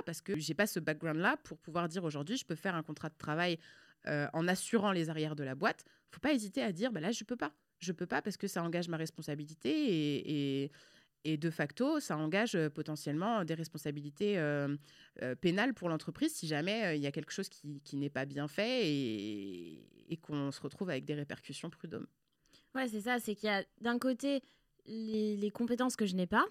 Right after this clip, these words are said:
Speaker 2: donc savoir se poser des limites parce que je, tout simplement, en fait, je ne sais pas faire <laughs> ces choses-là. Euh, parce que du coup, bah, si j'essaye, ou en tout cas, si, si je le fais seule,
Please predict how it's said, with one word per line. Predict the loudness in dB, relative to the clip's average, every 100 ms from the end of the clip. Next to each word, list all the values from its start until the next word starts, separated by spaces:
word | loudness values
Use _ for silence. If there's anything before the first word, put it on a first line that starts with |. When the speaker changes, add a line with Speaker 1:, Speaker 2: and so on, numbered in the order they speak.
| 0 _ -4
Speaker 2:
donc | -2 0
savoir | 0 4 6 6
se | 4 2
poser | 2 4 4 6
des | 6
limites | 8 6 6
parce | 4 2
que | 2
je, | 0 -2
tout | -6
simplement, | 0 2 6 4
en |
fait, | 4 2 2 0
je | 0 0 0 0
ne | -2 -4
sais | -4
pas | -2 -2
faire | 0 -2 -2
<laughs> |
ces | -4 0 0
choses-là. | 2 2 2 2 -2 -20 -20 -20 -8
Euh, | -2 0 0 -2 -6 -8 -14 _ 0
parce | 0
que | 0
du | -2 -2
coup, | 0 2 2
bah, | 2
si | 0 -2 0
j'essaye, | 4 4 4 4 4 2 -4 -18 _ _ _ -2
ou | 0
en |
tout | 2 4
cas, | 4
si, | 4 0 -4 -2 -2
si | -4 -4
je | 2
le | 4
fais | 6 4
seule, | 6 4 4